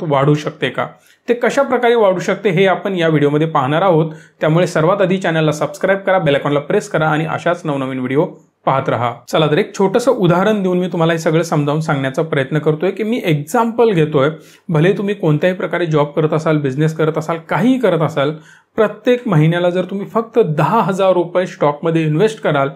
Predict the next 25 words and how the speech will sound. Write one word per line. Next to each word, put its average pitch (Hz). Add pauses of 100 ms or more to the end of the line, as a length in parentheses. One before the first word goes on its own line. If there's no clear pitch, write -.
(360)
म्युच्युअल 156
फंडमध्ये 165
कराल, 143
जो 190
प्रोडक्ट 175
हाय 151
रिटर्न 175
देतो, 165
चांगले 160
रिटर्न 180
देतो 143 (220)
किंवा 226
मॉडरेट 160
रिटर्न 160
देतो, 139
अशा 127
प्रकारे 170
डायव्हर्सिफाय 180
करून 160 (340)
प्रॉपर 160
तुम्ही 175
जर 185
इन्व्हेस्टमेंट 160
केली, 156 (180)
तर 185